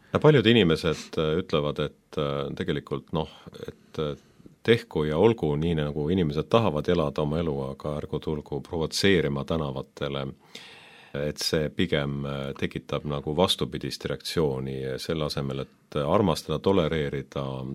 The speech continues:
tekitab sügavaid tundeid. Et Eesti kirjanik ja kriitik Berk Vaher on öelnud, et noh, tema jaoks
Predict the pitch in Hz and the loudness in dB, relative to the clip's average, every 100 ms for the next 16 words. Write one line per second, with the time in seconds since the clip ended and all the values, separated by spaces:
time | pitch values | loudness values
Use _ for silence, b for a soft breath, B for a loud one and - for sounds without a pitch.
0 | - - 78 - - - 87 90 101 107 | -6 -6 -6 -4 -4 -2 2 4 4 2
1 | - 71 65 64 67 64 71 69 _ - | 0 -6 -4 -6 -8 -6 -8 -10 _ -2
2 | 78 92 - 82 71 104 82 71 - 78 | 0 0 -2 -2 2 4 4 2 -4 -6
3 | 69 95 98 - - - 92 - 80 92 | 0 -2 0 -6 -4 0 0 -2 -2 0
4 | 76 62 67 80 67 67 - - - 101 | 0 -2 -4 -4 -6 -8 -8 -8 -2 0
5 | 85 71 69 - | 0 -2 -4 -2